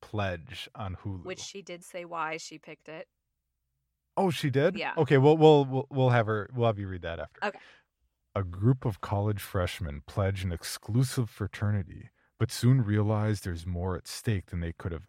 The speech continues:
Speaker 1: ever imagined. Okay, why did Zena pick this for me?
Speaker 2: She said, "I picked Pledge because it's kind of like The Skulls meets Hostel, therefore we all need
Speaker 1: Mm.
Speaker 2: it.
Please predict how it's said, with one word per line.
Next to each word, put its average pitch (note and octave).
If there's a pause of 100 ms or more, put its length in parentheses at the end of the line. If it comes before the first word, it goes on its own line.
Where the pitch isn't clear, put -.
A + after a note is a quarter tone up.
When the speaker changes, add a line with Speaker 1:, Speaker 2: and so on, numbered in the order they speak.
Speaker 1:
ever F#2+
imagined. D#2 (480)
Okay, C#3+
why C#3
did F#3
Zena G3+
pick -
this G#3
for G3
me? G3+ (280)
Speaker 2:
She -
said, A3+ (360)
"I B3
picked - (140)
Pledge G3
because B3
it's B3+
kind F#4+
of F#4+
like D4
The A#3
Skulls A3+
meets G#3
Hostel, F#3+
therefore A3
we G3+
all G3
need G3+
Speaker 1:
Mm. D#3
Speaker 2:
it. -